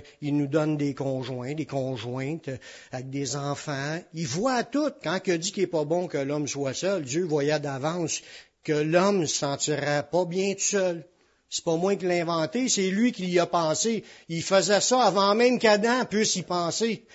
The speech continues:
Il avait pensé que ça lui prenait une femme. Lui, il savait pas, mais il l'a su. Peut-être qu'il y avait des choses qu'il n'a pas aimées dans cela, mais c'est sûr qu'il y a peut-être des choses qu'il n'a pas aimées. Mais Dieu,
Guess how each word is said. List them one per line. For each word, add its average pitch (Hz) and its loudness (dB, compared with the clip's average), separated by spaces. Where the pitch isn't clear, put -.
Il 160 4
avait 170 6
pensé 220 4
que - -6
ça 180 2
lui 180 0
prenait 185 0
une 196 2
femme. 185 -2
Lui, 233 4
il 247 0
savait 196 2
pas, 233 2
mais 180 0
il 185 -6
l'a 185 2
su. 180 -8
Peut-être 240 4
qu'il 233 4
y 214 6
avait 220 4
des 214 2
choses 226 4
qu'il 208 4
n'a - 2
pas 202 2
aimées 220 4
dans 196 4
cela, 208 2
mais 160 0
c'est 202 2
sûr 262 2
qu'il 190 -2
y - 0
a 165 2
peut-être 180 2
des 170 2
choses 196 2
qu'il 170 -2
n'a 160 4
pas 165 2
aimées. 190 4
Mais 196 4
Dieu, 294 4